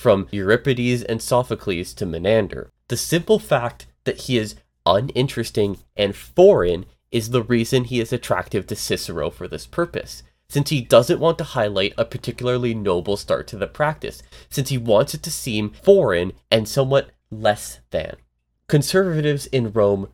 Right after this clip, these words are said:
would look down upon foreign and Greek ventures as something that isn't Roman and something that's degrading the state, so he didn't want to give it an inspired and worthwhile beginning. It seems to be the case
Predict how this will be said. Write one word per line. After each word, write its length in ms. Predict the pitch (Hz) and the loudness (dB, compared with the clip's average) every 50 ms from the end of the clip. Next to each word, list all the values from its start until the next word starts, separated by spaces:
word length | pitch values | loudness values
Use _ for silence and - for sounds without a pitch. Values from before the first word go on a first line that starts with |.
| _ _ | _ _
would 180 | - 123 117 107 | 0 0 0 0
look 380 | 107 104 110 131 147 - - - | -2 -2 -2 -2 -2 -2 -4 0
down 280 | 127 117 113 117 113 | 2 2 2 2 2
upon 540 | 110 101 - - 107 92 87 85 78 78 80 - | 0 -4 -2 0 2 2 2 2 0 -2 -8 -6
foreign 580 | - 127 117 110 107 107 101 98 101 101 101 - - | -2 2 2 4 4 6 4 4 4 2 -2 -4 -4
and 320 | 104 101 92 90 95 - - | -4 -4 -4 -4 -8 -10 -12
Greek 500 | - 95 101 107 98 85 - - - - - | -10 -6 -4 -4 -4 -4 -6 -12 -18 -16 -8
ventures 600 | 110 101 110 98 98 95 - - 92 82 82 - - | 0 4 4 4 4 2 -2 -4 -4 -4 -4 -4 -4
as 160 | 104 101 - | -4 -4 -2
something 380 | - - 123 123 - 131 123 117 | 0 0 0 0 0 -2 -2 0
that 160 | 113 - - - | -2 -4 -4 -4
isn't 400 | - 104 104 - 113 101 - 80 | -4 -4 0 0 0 -2 0 0
Roman 360 | 82 101 90 92 90 87 80 76 | 2 2 2 2 0 -4 -6 -6
and 100 | - 98 | -8 -8
something 280 | - - 113 - 127 120 | -6 -6 -6 -6 -6 -6
that's 180 | 107 104 - - | -6 -6 -6 -6
degrading 640 | - 117 87 92 - 95 85 85 82 80 76 80 | -8 -8 -8 -6 -6 -6 -6 -4 -6 -6 -8 -10
the 140 | 78 - 71 | -10 -12 -14
state, 440 | - - - - 139 110 78 69 - - - - | -14 -8 -4 -2 -2 -2 -2 -6 -16 -20 -20 -4
so 140 | - - 147 | 0 0 0
he 180 | - - 151 147 | 0 0 -2 -2
didn't 400 | 127 - 131 135 143 139 98 110 | 0 2 2 2 2 0 -2 0
want 220 | 107 104 110 117 | 0 2 2 2
to 60 | 117 | 0
give 340 | 101 98 - 120 120 113 110 | -2 -2 -2 -2 -2 0 0
it 160 | 95 87 - - | -2 -4 -2 -2
an 160 | - 104 101 | -2 -2 0
inspired 960 | 101 104 101 - - - - - - 92 90 92 92 90 92 95 92 80 - - | 0 -2 -4 -6 -10 -14 -6 -4 -2 -2 0 0 0 0 -2 -2 -4 -6 -6 -4
and 360 | 90 92 87 85 82 87 85 | -4 -2 -2 -2 -4 -6 -8
worthwhile 640 | - 110 110 110 110 - - 101 92 82 85 82 82 | -6 -4 -4 -4 -6 -10 -8 -4 -4 -4 -2 -4 -6
beginning. 500 | 80 87 82 - 117 117 104 - - - - _ _ _ _ _ _ _ | -8 -10 -8 -6 -6 -6 -6 -8 -12 -16 -20 _ _ _ _ _ _ _
It 160 | - 117 - | -6 -6 -6
seems 300 | - - 165 190 208 - | -6 -4 -4 -4 -4 -6
to 80 | - 175 | -8 -6
be 140 | 185 185 | -4 -4
the 80 | 156 147 | -4 -4
case 460 | - - - 95 - - - - - | -6 -6 -6 -8 -8 -8 -12 -16 -18